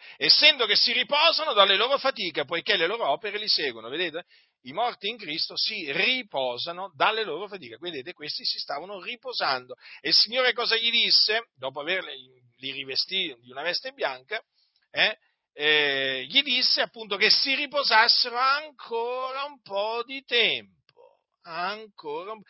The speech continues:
ma si stavano già riposando, finché fosse completo il numero dei loro conservi e dei loro fratelli che hanno ad essere uccisi come loro. Quindi c'è una parte dei cristiani che è stabilito da Dio che debbano morire,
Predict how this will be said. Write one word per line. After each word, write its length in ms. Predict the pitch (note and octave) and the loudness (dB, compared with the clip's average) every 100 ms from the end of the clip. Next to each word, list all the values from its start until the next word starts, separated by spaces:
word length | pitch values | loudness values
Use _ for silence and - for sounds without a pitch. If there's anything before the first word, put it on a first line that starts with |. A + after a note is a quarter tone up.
| - - | -18 -6
ma 100 | C3 | -4
si 140 | - | -2
stavano 380 | - F#3 F#3+ F3+ | 2 0 0 -2
già 280 | D3 C4+ C4 | 4 6 4
riposando, 840 | F3+ C#3 C3+ C#3+ B2+ G2+ _ _ _ _ _ | 0 -4 0 0 0 -6 _ _ _ _ _
finché 400 | B2+ B2+ F3 E3+ | -16 -4 -2 -2
fosse 320 | G3 - D#3 | -4 -6 -6
completo 420 | E3+ D#3 G3+ E3 | -10 -6 -4 -4
il 80 | D#3+ | -8
numero 320 | F3+ A3+ A3 | -10 -8 -6
dei 120 | C3+ | -6
loro 200 | E3 F3 | -6 -8
conservi 580 | C#3 A3 F3 C#3 B2+ B2 - - | -8 -6 -2 -2 -2 -14 -20 -20
e 80 | - | -10
dei 120 | C#3+ | -4
loro 180 | A#3 G3 | -2 -2
fratelli 340 | D#3+ G#3+ G3+ D#3 | -2 0 0 2
che 100 | F#3+ | 0
hanno 160 | F3 | 0
ad 120 | D3 | -2
essere 280 | F3+ - E3+ | -2 -4 -6
uccisi 300 | G3+ D3+ B2+ | -8 -8 -8
come 160 | B2+ B2 | -10 -12
loro. 200 | A#2 A#2 | -12 -10
Quindi 280 | A3+ F#3+ C3+ | -10 -10 -6
c'è 220 | - F#3 | -2 -2
una 240 | B2+ C#3 | -4 -6
parte 500 | D3+ G#3+ G3+ - B2 | 2 2 2 -2 -6
dei 180 | C#3 F#3+ | -2 -4
cristiani 720 | C3 C4+ - A#3+ B2+ A#2 F#3 - - _ _ | -4 0 0 0 -4 -4 -10 -14 -20 _ _
che 540 | - B3+ G3 D3 F#3+ A#3 | 4 8 8 6 2 4
è 240 | - G#3+ | 6 6
stabilito 580 | D3+ A3 A#3 B3+ A#3+ D#3 | 6 0 -2 0 -2 0
da 120 | G3+ | -2
Dio 240 | B3 E3 F#3+ | -2 -4 -6
che 160 | E3 | -4
debbano 500 | E3+ G#3 D3+ B2+ B2+ | 0 0 0 -8 -10
morire, 760 | C#3 A#3+ G#3+ C3 A#2+ C3+ D3+ | -8 -8 -8 -8 -6 -4 -4